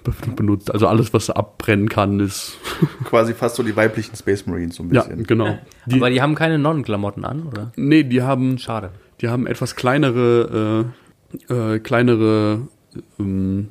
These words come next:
Speaker 2: Powerrüstung?
Speaker 1: Powerrüstung. So wie die Space Marines.
Speaker 2: Natürlich, natürlich teilweise sehr t-, körperbetont.
Speaker 3: Ja. Überraschend.
Speaker 1: Ja.
Speaker 3: Aber ich fand die Idee irgendwie so cool, so Nonnen mit so einer Shotgun irgendwie, die <laughs>
Speaker 1: Hm. Ja, aber ma-, man merkt auch, man merkt auch, dass,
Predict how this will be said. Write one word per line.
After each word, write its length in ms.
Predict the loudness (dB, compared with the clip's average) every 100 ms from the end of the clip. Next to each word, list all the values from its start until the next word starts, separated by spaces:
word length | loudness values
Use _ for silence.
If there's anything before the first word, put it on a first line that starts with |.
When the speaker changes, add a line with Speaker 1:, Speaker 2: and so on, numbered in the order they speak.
| _ _ _ -12
Speaker 2:
Powerrüstung? 560 | -6 -6 -6 -8 -4
Speaker 1:
Powerrüstung. 720 | 2 2 2 0 -2 -4 -4 -8 _ _ _ -16
So 140 | -6 -4
wie 80 |
die 80 | -4
Space 260 | -2 -2 2
Marines. 220 | 2 4
Speaker 2:
Natürlich, 280 | 4 2 2
natürlich 380 | 0 2 2 4
teilweise 400 | 2 4 2 0
sehr 360 | -2 -2 -4 -8
t-, 100 | -14 -12
körperbetont. 640 | -6 -4 -4 -6 -8 -10 -12 _ _ _ _
Speaker 3:
Ja. 200 | -20 -20 -20 _ -20 -20 -20 -18 -8
Überraschend. 240 | -2 4
Speaker 1:
Ja. 240 | 4 4 -2 -8 -8 -8 -4
Speaker 3:
Aber 320 | 2 2 2 0 0
ich 80 | 0
fand 240 | 2 2
die 80 | 4
Idee 220 | 4 4 4
irgendwie 160 | 4
so 60 | 2 2
cool, 120 | 2
so 80 | 2
Nonnen 320 | 2 2 2
mit 100 | 0
so 80 | 0
einer 120 | -4
Shotgun 500 | 0 -2 0 -2 -2
irgendwie, 380 | -6 -8 -10 -12
die 180 | -10 -10 -8 -12 -6
<laughs> 340 | -6 -4 -8
Speaker 1:
Hm. 300 | -4 -2 -4 -6 _ -20 -12 -2
Ja, 80 | 2
aber 160 | 4 6
ma-, 160 | 4
man 220 | 4 4 6
merkt 240 | 4 2
auch, 160 | -2 0
man 160 | 2
merkt 240 | 2 0 -2
auch, 80 |
dass, 440 | -2 -4 -4 -8